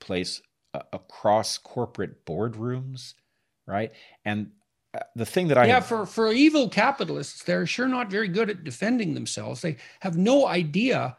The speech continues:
Speaker 2: no imagination for what kind of fifth column they're allowing to emerge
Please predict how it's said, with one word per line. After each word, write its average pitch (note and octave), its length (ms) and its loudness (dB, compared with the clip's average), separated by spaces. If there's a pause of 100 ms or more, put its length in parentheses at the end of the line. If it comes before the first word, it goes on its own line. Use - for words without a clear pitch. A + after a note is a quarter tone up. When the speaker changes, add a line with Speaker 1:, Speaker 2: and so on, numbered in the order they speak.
Speaker 2:
no A#3 240 4
imagination F3+ 800 0
for D3+ 180 -6
what F3+ 280 -2
kind G3 220 -4
of D3+ 100 -8
fifth - 420 -6
column G3 400 0
they're D#3+ 160 -4
allowing E3+ 440 -2
to E3 140 -2
emerge D#3 600 -4